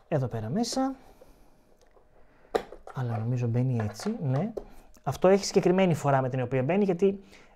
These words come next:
εδώ έχει ένα συγκεκριμένο κομματάκι το οποίο πιάνει ανάμεσα στο μαχαίρι. Το κλείνουμε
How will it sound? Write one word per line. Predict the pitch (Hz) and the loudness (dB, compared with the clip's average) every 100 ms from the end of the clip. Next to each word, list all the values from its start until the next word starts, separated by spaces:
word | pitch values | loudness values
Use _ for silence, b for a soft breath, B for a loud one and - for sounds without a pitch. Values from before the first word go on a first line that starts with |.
| _ | _
εδώ | 147 139 202 | 0 4 6
έχει | 202 190 | 4 2
ένα | 185 | -2
συγκεκριμένο | 180 - 160 175 175 | -2 -4 -2 0 0
κομματάκι | 170 151 - 202 | 0 2 2 2
το | 196 | 0
οποίο | 170 185 | 2 2
πιάνει | 175 180 180 | 2 -2 0
ανάμεσα | 170 175 156 | 2 0 -2
στο | 160 | -4
μαχαίρι. | 139 139 107 - - - B B B B B B | -2 0 -2 -6 -18 -18 B B B B B B
Το | - | -4
κλείνουμε | 147 220 262 269 254 | 4 6 6 2 -2